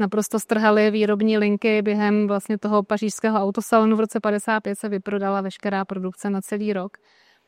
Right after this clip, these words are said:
Tak, eh, to bychom si jako všichni přáli, ale, mm, myslím, že dnes už je doba zase pokročilá, je na výběr.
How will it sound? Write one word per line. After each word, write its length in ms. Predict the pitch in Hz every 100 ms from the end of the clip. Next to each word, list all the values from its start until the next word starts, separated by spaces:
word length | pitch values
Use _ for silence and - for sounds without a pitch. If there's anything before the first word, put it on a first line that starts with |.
| _ _
Tak, 280 | - 190 -
eh, 160 | 202 196
to 140 | 214
bychom 260 | 208 240 254
si 100 | -
jako 180 | 240 277
všichni 300 | 226 254 262
přáli, 440 | - 214 214 233
ale, 360 | 220 220 226 220
mm, 600 | 220 240 240 233 226 226
myslím, 280 | 226 247
že 120 | 233 220
dnes 220 | 214 -
už 120 | 226
je 40 |
doba 220 | 220 214 233
zase 220 | 240 247
pokročilá, 640 | - 208 233 233 240 220
je 260 | 220 214 214
na 140 | 208
výběr. 540 | 202 208 202 214 208